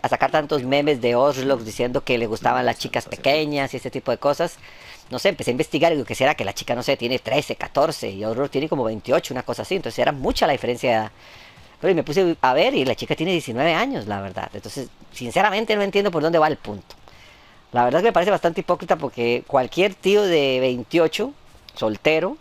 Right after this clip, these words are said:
que le salga una chica de diecinueve que quiere, ya saben, hacer con él el, el delicioso, posiblemente va a aceptar. <laughs> Es que entiendo el punto de que las relaciones, cuando hay mucha diferencia de edad,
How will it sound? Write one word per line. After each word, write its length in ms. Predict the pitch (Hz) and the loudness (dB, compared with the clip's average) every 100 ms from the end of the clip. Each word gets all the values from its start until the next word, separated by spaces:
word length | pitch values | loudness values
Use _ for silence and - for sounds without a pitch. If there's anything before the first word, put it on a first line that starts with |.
| - | -10
que 100 | 123 | -4
le 80 | 107 | -2
salga 200 | 120 123 | -2 -2
una 120 | 151 | -2
chica 240 | - - 135 | -2 0 0
de 60 | |
diecinueve 460 | 123 117 123 160 120 | 0 -2 0 0 0
que 100 | - | -4
quiere, 680 | - 123 151 147 139 123 107 | -2 2 4 2 2 -2 0
ya 100 | 127 | 0
saben, 260 | 147 143 117 | 2 0 0
hacer 200 | 113 127 | -2 -2
con 160 | 151 | 0
él 160 | 156 135 | 0 2
el, 240 | 110 95 92 - - - - - | 0 -4 -10 -20 -20 -20 -8 -2
el 140 | 123 | 0
delicioso, 580 | 123 120 - 135 - 320 | 2 0 2 2 2 -4
posiblemente 500 | 135 175 180 196 220 | -4 0 0 2 2
va 80 | 208 | 2
a 20 | |
aceptar. 480 | - - 165 269 285 | 0 -2 0 0 -4
<laughs> 460 | - - - - - - - - - - - - - - - - | -10 -8 -6 -8 -2 0 0 -2 -10 -10 -12 -20 -18 -18 -18 -4
Es 140 | - - | 0 2
que 80 | 294 | 0
entiendo 400 | 262 240 247 254 | 2 0 2 0
el 80 | |
punto 260 | - 220 226 | 0 2 4
de 140 | 220 | 4
que 80 | 160 | 4
las 140 | 143 131 | 2 4
relaciones, 440 | 127 120 151 185 | 2 2 0 0
cuando 180 | 135 131 | 0 0
hay 60 | |
mucha 160 | 151 165 | 0 0
diferencia 400 | 165 143 143 151 | 0 0 2 4
de 60 | 147 | 4
edad, 220 | 139 | 4